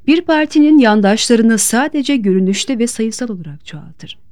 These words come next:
Fakat gerçekte böyle şiddet yöntemleriyle kendine taraftar toplayan her dünya görüşü bu yanlış hesabı ile dünyadan çok kendisini kandırmaktadır. Çünkü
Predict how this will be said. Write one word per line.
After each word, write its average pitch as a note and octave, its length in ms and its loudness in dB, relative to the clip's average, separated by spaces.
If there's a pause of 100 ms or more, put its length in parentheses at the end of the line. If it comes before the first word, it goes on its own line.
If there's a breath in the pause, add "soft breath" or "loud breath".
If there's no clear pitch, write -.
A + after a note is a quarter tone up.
(480 loud breath)
Fakat F4+ 360 0
gerçekte A#3+ 720 2
böyle C#4 280 0
şiddet - 460 -6
yöntemleriyle G#3+ 840 2 (260 loud breath)
kendine A3 420 4
taraftar G#3 540 -2
toplayan A3 540 -2
her A#3 320 -2
dünya E3+ 320 -6
görüşü D3+ 580 -6 (300 soft breath)
bu D#4+ 60 0
yanlış C#4 440 2
hesabı B3+ 440 -4
ile A#3+ 220 -2
dünyadan A3+ 540 -4
çok A#3+ 320 -10
kendisini F3 420 -10
kandırmaktadır. D#3 880 -20 (1400 soft breath)
Çünkü D#4 520 2